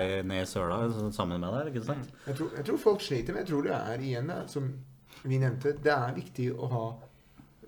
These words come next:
Speaker 3: la oss si du har en god venn, så er det viktig å i hvert fall prate med noen om det, det du føler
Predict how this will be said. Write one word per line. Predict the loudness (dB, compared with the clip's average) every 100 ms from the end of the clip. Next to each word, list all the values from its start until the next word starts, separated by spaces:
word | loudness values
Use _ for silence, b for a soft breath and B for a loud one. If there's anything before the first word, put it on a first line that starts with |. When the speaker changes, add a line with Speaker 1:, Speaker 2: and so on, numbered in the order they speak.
| -4
Speaker 3:
la | -4
oss | -2
si |
du | 0 2
har | 2 0
en | -2 0 0
god | 2 4
venn, | 4 2 -4
så | -2
er | -2
det | 0
viktig | -4 -4
å |
i | -2
hvert | -2
fall | -4 -6
prate | -2 -2 -2 -6
med | -4
noen | -4 -4 -6 -8
om | -6
det, | -4 -4
det | -4
du | -6
føler | -2 -2 -2 -4